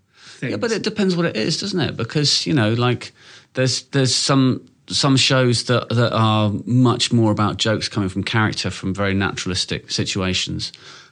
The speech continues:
Speaker 2: And then some shows where it's sort of big jokes, big set pieces and people who are kind of un-, unrealistically witty.
Speaker 1: Yeah,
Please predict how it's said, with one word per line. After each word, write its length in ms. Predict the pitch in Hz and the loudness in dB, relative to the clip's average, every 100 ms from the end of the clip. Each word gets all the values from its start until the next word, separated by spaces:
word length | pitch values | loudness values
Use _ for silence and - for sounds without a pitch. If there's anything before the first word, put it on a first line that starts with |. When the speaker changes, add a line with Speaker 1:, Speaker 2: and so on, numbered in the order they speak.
| - | -8
Speaker 2:
And 180 | 101 104 | 0 2
then 160 | 104 104 | 2 2
some 260 | 101 107 | 0 0
shows 360 | 104 107 104 - | 0 0 -2 -2
where 400 | 101 104 101 101 _ _ - | 0 0 -2 -4 _ _ -8
it's 160 | 110 - | -6 -4
sort 200 | 117 104 | -6 -4
of 60 | |
big 300 | 110 110 104 - - | 0 0 0 -6 -6
jokes, 340 | 117 110 104 | 0 0 0
big 240 | - 110 104 | -2 -4 -2
set 280 | - - | -2 -4
pieces 500 | - 107 - 101 92 | -2 -2 -2 -2 -2
and 280 | 98 95 - - - - - _ - | -2 -2 -4 -10 -18 -20 -20 _ -2
people 260 | 127 123 117 | 0 2 4
who 160 | 113 | 4
are 40 | 110 | 2
kind 200 | 117 110 | 2 2
of 60 | |
un-, 140 | 107 113 | 2 0
unrealistically 960 | 120 110 107 107 110 - - - 104 101 | 2 4 4 2 2 0 -4 -4 -2 0
witty. 560 | 113 113 - 87 98 - _ _ _ | 0 0 -2 -6 -10 -14 _ _ _
Speaker 1:
Yeah, 260 | - 165 | 2 2